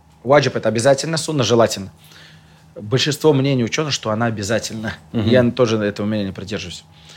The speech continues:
Speaker 1: Но длина бороды, теперь возьмем.
Speaker 2: Да, да, да, да.
Speaker 1: По поводу длины ничего нету такого. Какую
Speaker 2: Вот
Speaker 1: ты
Speaker 2: так,
Speaker 1: хочешь.
Speaker 2: как кулак,
Speaker 1: Почему?
Speaker 2: там
Speaker 1: Потому
Speaker 2: вот
Speaker 1: что
Speaker 2: это.
Speaker 1: кто вот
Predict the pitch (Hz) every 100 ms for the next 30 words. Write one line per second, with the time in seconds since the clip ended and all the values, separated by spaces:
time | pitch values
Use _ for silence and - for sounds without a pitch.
0 | - - - - - 143 214 196 180 -
1 | - - 117 143 151 156 135 120 101 90
2 | - 110 107 117 110 107 98 101 98 92
3 | 95 98 - _ - - 120 139 131 131
4 | 147 165 143 127 131 127 113 104 101 95
5 | 117 - - - _ - - 120 - 135
6 | 101 - - 104 104 123 131 131 - 151
7 | - 165 165 151 - 175 156 151